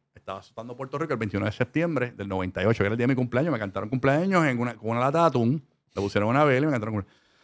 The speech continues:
Pues yo recuerdo que nosotros, eh, no-, a nosotros nos encantaba hacer las transmisiones a los solteros. Que era, porque en aquel mo-, porque cuando tienes familia está cabrón hacer un huracán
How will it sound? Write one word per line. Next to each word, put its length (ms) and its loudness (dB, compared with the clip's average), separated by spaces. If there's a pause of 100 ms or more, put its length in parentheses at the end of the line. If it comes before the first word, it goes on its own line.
(300)
Pues 160 4
yo 120 4
recuerdo 680 6
que 340 6
nosotros, 560 4
eh, 80 -2
no-, 200 0
a 40 -6
nosotros 220 0
nos 100 6
encantaba 380 2
hacer 100 -2
las 100 -2
transmisiones 460 4
a 40 8
los 120 4
solteros. 760 6 (120)
Que 100 2
era, 120 4
porque 200 0
en 60 0
aquel 100 0
mo-, 140 4
porque 220 -4
cuando 180 2
tienes 160 -2
familia 320 4
está 160 0
cabrón 280 4
hacer 160 0
un 100 4
huracán 380 0